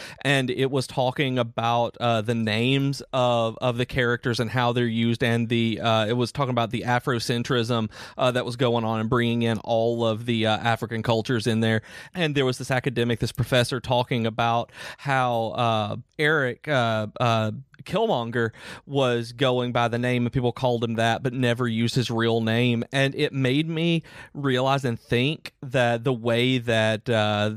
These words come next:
that it had taken his name, that was a very, that's a very important thing when you're looking back in, uh, at U S history about taking, uh, people's names through slavery. And it was like, when they started calling him that, it just, I was like,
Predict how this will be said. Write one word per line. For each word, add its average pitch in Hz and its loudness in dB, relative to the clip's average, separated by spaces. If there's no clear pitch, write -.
that 123 2
it 117 0
had 110 -2
taken 131 0
his 120 0
name, 117 0
that 123 2
was 113 -2
a 117 2
very, 120 0
that's 120 -2
a 117 -4
very 120 2
important 110 -2
thing 117 2
when 117 2
you're 110 2
looking 113 2
back 110 0
in, 113 -2
uh, 107 2
at 113 -2
U 127 2
S 117 0
history 120 0
about 110 0
taking, 127 0
uh, 110 2
people's 120 -4
names 113 2
through 113 -2
slavery. 139 0
And 135 0
it 131 0
was 120 0
like, 120 0
when 120 0
they 117 2
started 120 -2
calling 123 0
him 110 0
that, 113 2
it 131 -2
just, 120 -2
I - 0
was 120 0
like, 107 0